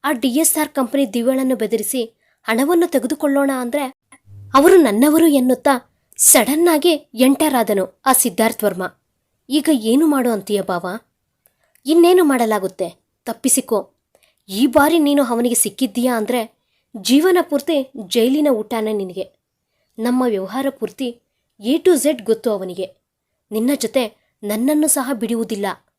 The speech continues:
ಈಗ ಎಲೆಕ್ಷನ್ ಬೇರೆ ಬರ್ತಾ ಇದ್ದಾವೆ. ಸ್ವಲ್ಪ ದಿನ ಈ ದಂಧೆಗಳನ್ನೆಲ್ಲ ಬಿಟ್ಟು ಅಜ್ಞಾತದೊಳಕ್ಕೆ ಹೋಗು ಎಂದು ಕಾಲ್ ಕಟ್ ಮಾಡಿದನು ಮೇಯರ್. ಛೆ, ಇವರು ಸಿದ್ಧಾರ್ಥ್ ಮನುಷ್ಯರು ಅಂತ ಗೊತ್ತಿದ್ದರೆ ಇವರನ್ನು ಟಚ್ ಸಹ ಮಾಡುತ್ತಿರಲಿಲ್ಲ.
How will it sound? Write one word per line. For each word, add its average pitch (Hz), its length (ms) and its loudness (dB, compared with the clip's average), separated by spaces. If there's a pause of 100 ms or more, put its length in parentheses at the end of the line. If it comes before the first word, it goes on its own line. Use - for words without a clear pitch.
(420)
ಈಗ 320 180 -2
ಎಲೆಕ್ಷನ್ 277 520 0
ಬೇರೆ 269 180 4
ಬರ್ತಾ 226 340 -8
ಇದ್ದಾವೆ. 190 440 -8 (400)
ಸ್ವಲ್ಪ 262 480 2
ದಿನ 220 140 2 (560)
ಈ 311 180 8
ದಂಧೆಗಳನ್ನೆಲ್ಲ 294 760 2
ಬಿಟ್ಟು 240 320 0
ಅಜ್ಞಾತದೊಳಕ್ಕೆ 240 1000 0
ಹೋಗು 190 400 -4 (540)
ಎಂದು 254 220 2
ಕಾಲ್ 254 260 2
ಕಟ್ 226 260 -4
ಮಾಡಿದನು 196 600 -2
ಮೇಯರ್. 196 340 0 (680)
ಛೆ, - 380 -2 (840)
ಇವರು 277 240 0
ಸಿದ್ಧಾರ್ಥ್ 262 540 -2
ಮನುಷ್ಯರು 254 420 0
ಅಂತ 233 240 -6
ಗೊತ್ತಿದ್ದರೆ 202 720 -6 (460)
ಇವರನ್ನು 311 380 2
ಟಚ್ - 260 -4
ಸಹ 302 300 0
ಮಾಡುತ್ತಿರಲಿಲ್ಲ. 220 720 -2